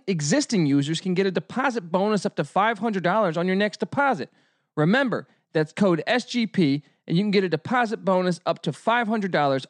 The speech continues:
only at DraftKings. We're also brought to you by Ace Per Head.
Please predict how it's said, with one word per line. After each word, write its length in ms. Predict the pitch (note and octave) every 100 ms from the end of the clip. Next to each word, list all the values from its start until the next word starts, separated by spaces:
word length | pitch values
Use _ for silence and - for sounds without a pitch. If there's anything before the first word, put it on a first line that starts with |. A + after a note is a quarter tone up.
| -
only 400 | B3+ C4 G3 D3
at 80 | C3
DraftKings. 640 | D#3+ C#3+ - B2 D#2 - _
We're 160 | E3+ C#4
also 320 | D#4+ - D4
brought 380 | F#3+ A#3+ B3+ -
to 60 |
you 100 | B3
by 300 | F#3 G#3 G#3 -
Ace 280 | A3 B3 A#3+
Per 240 | - G#3 F3
Head. 500 | C#3 G#3+ D3+ G#2